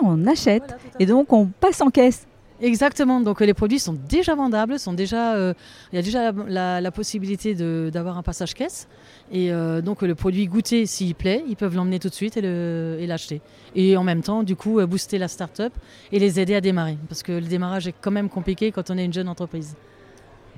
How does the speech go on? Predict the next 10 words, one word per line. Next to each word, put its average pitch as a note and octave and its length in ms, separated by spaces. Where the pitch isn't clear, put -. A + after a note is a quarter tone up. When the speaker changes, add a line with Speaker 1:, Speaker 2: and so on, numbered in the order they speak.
Speaker 1:
Et F#3+ 80
donc, F#3+ 200
vous G3+ 100
saurez F#3 400
à F#3+ 100
la F3 100
fin B3 200
du A3+ 100
week-end, G#3 500
bah, D3+ 220